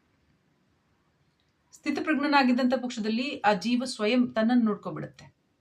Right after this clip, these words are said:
ಜೀವ ಬ್ರಹ್ಮನನ್ನ ಪತ್ತೆ ಮಾಡ್ಬಿಡುತ್ತೆ, ಜೀವ ತನ್ನನ್ನು ಪತ್ತೆ ಮಾಡ್ಬಿಡುತ್ತೆ, ಆತ್ಮನ ಪತ್ತೆ, ಪತ್ತೆ ಮಾಡ್ಬಿಡುತ್ತೆ. ಯಾವಾಗ ತನ್ನನ್ನು ಪತ್ತೆ ಮಾಡ್ಕೊಳ್ಳುತ್ತೆ, ಈ ಜೈವಿಕ ಬ-, ಬದುಕು,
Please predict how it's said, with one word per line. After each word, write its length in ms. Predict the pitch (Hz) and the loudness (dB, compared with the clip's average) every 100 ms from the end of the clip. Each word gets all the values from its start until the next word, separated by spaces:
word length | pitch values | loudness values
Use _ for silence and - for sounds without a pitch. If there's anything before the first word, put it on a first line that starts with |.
| _ _ _ _ _ _ _ _ _ _ _ _ _ - 156 | _ _ _ _ _ _ _ _ _ _ _ _ _ -18 -6
ಜೀವ 240 | 180 247 | -2 0
ಬ್ರಹ್ಮನನ್ನ 460 | 220 247 247 254 240 233 - | 2 4 4 4 4 0 -6
ಪತ್ತೆ 180 | 190 | -4
ಮಾಡ್ಬಿಡುತ್ತೆ, 500 | 214 185 139 - - | -2 -4 -6 -14 -14
ಜೀವ 320 | 143 147 226 175 - | -12 -6 -4 -4 -2
ತನ್ನನ್ನು 280 | 214 240 220 | -2 0 -2
ಪತ್ತೆ 180 | 208 | -2
ಮಾಡ್ಬಿಡುತ್ತೆ, 380 | 220 214 202 240 | -2 -2 -4 -4
ಆತ್ಮನ 380 | 220 196 208 202 | -4 -4 -6 -6
ಪತ್ತೆ, 320 | 185 160 - | -8 -16 -18
ಪತ್ತೆ 240 | - 185 185 | -12 -10 -8
ಮಾಡ್ಬಿಡುತ್ತೆ. 500 | 165 139 - - _ _ _ _ _ _ _ _ _ _ _ _ _ _ _ _ _ _ - | -10 -12 -16 -20 _ _ _ _ _ _ _ _ _ _ _ _ _ _ _ _ _ _ 4
ಯಾವಾಗ 260 | 233 302 302 | 6 6 4
ತನ್ನನ್ನು 300 | 254 254 311 | 4 8 8
ಪತ್ತೆ 220 | 311 - 277 | 6 0 0
ಮಾಡ್ಕೊಳ್ಳುತ್ತೆ, 640 | 269 247 254 247 285 302 | 0 0 0 0 0 0
ಈ 220 | 247 233 | 2 0
ಜೈವಿಕ 440 | 185 226 240 254 | -2 -2 -2 -2
ಬ-, 300 | 254 196 214 175 | 0 0 -2 -2
ಬದುಕು, 720 | 208 220 - 202 190 151 | 0 0 -4 -6 -6 -8